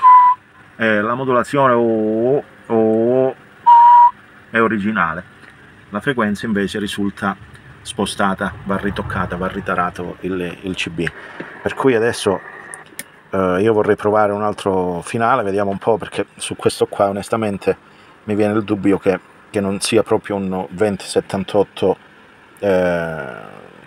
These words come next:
originale, ecco. Vediamo un po', ne provo qualcuno dei miei, vediamo che succede.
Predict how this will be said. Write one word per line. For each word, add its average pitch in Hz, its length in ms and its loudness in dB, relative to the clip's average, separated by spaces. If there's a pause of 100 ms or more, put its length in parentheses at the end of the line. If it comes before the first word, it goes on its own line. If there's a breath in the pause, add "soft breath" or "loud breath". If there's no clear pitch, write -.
(280)
originale, 92 640 -2
ecco. - 280 -10 (300)
Vediamo 98 300 0
un 92 80 -2
po', 92 180 0
ne 95 100 -4
provo 110 240 2
qualcuno 113 360 -2
dei 110 120 2
miei, 120 200 -2
vediamo 101 260 -4
che - 80 -16
succede. 95 540 -6